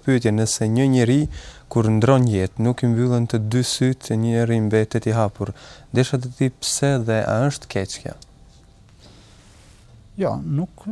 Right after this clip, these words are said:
Speaker 2: ka në lidhje kjo për keq ose për mirë, por duhet kemi parasysh që të porsa vdekurit,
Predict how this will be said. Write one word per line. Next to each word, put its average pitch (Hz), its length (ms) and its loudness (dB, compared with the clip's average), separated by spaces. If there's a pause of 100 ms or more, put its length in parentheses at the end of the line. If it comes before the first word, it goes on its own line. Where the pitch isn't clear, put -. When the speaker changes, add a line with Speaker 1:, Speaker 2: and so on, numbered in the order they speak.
(220)
Speaker 2:
ka 175 220 -2
në 135 240 0
lidhje 113 320 -2
kjo 120 480 -4 (460)
për 123 180 -2
keq 120 300 -4
ose 117 180 -6
për 120 160 -6
mirë, 143 320 -4 (100)
por 196 200 0
duhet 180 260 -2
kemi 151 220 0
parasysh 139 560 -4 (100)
që 143 140 0 (640)
të 143 80 0 (100)
porsa 170 300 2
vdekurit, 123 720 0